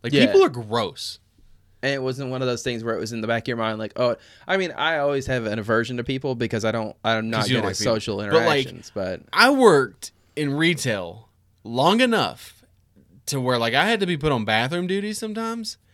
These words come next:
Speaker 1: It was the wor-, it was a nightmare.
Speaker 2: Yeah,
Speaker 1: Like, I
Speaker 2: that's
Speaker 1: don't understand why people piss on toilet seats and people shit on toilet seats and shit on walls and piss on walls and, like,
Speaker 2: I
Speaker 1: I don't,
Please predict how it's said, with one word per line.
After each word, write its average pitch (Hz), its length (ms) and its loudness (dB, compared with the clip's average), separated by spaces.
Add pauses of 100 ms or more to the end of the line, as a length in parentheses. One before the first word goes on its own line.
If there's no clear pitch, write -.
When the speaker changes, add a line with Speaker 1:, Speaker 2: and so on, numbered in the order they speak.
(260)
Speaker 1:
It 139 40 -4
was 135 140 -2
the 143 80 -4
wor-, 151 220 -2
it 143 100 2
was 131 160 0
a 123 60 -2
nightmare. 131 480 -4
Speaker 2:
Yeah, 95 600 -4
Speaker 1:
Like, 113 100 0
I 110 80 0
Speaker 2:
that's 185 140 6
Speaker 1:
don't 262 220 6
understand 196 540 0
why 160 120 0
people 165 340 -4
piss 175 280 0
on 139 180 -2
toilet 160 300 -2
seats 107 280 -6
and 110 60 -10
people 135 240 -8
shit 170 280 -2
on 160 120 -4
toilet 151 280 -4
seats 104 220 -10
and 101 100 -8
shit 175 200 -2
on 160 180 -2
walls 113 380 -2
and 98 120 -10
piss 175 240 0
on 143 180 -2
walls 131 380 -4
and, 98 180 -8
like, 107 220 -2
Speaker 2:
I 123 340 -6 (300)
Speaker 1:
I 143 100 0
don't, 247 240 4